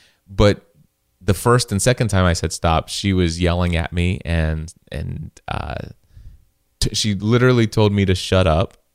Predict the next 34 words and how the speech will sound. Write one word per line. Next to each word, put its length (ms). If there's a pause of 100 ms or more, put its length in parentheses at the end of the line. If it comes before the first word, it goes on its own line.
(120)
and 380
she 140
got 260
really 240
mad, 380
and, 360 (560)
and 460
finally, 560
after 360
the 100
third 340
time, 340
she 180
stopped, 540
and 220
she 200
was 220 (100)
in 260
the 100
lane. 540 (160)
She, 260
now, 240
there 160
was 100
still 200
plenty 300
of 120
room 260
for 160
the 160
other 160
car 220
to 80
pass, 640